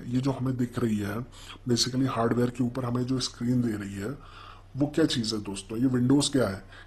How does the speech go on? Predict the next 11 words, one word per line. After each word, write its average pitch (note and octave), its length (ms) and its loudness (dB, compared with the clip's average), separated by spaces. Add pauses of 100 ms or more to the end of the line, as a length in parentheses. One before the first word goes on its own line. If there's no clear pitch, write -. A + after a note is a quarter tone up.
(100)
ये D#3+ 100 -4
operating C3+ 520 2
system A2 320 -4
है G2 140 -8
दोस्तों। F#2+ 380 -14 (420)
ये C#3 160 10
basically C#3 640 4
क्या C#3+ 120 2
है, F3+ 180 -4 (140)
Operating B2 540 -2
system। G#2+ 340 -6